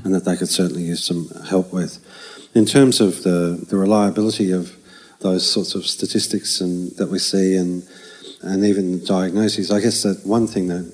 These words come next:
I noticed is that the whole topic of modern mental health or mental health care seems to be pretty young, uh, compared to physical health. The history of physical health goes back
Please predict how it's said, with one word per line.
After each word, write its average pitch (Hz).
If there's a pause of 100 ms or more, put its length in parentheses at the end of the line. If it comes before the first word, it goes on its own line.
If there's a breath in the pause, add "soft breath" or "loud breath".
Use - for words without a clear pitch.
(120)
I 92
noticed 90
is 92
that 98
the 95
whole 101
topic -
of 87
modern 95
mental 90 (180)
health 92
or 87 (280)
mental 90
health 90
care 92 (600 loud breath)
seems 113
to 98
be 92
pretty 92
young, 90 (140)
uh, 92
compared 95
to 90
physical 90
health. 87 (520 loud breath)
The 92
history 92
of 87
physical -
health 90
goes 87
back 87